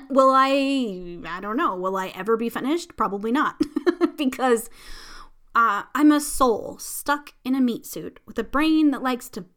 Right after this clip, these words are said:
bounce all over and take bits and pieces of things that I've heard over the years and internalize that, creating depression,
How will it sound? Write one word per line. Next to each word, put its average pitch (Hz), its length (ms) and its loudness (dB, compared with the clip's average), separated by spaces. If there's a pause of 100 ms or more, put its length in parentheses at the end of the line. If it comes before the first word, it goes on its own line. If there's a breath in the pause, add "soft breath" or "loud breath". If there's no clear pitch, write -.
bounce 311 340 4
all 277 180 4
over 226 520 0
and 180 140 -12
take 196 320 -10
bits 302 240 -8
and 294 160 2
pieces 262 400 -2
of 240 140 -4
things 220 400 -6
that 208 120 -10
I've 202 200 -8
heard 277 260 -4
over 226 180 -4
the 214 120 -4
years 208 400 -6 (280)
and 349 140 4
internalize 277 720 2
that, 135 280 -14
creating 254 360 0
depression, 302 640 0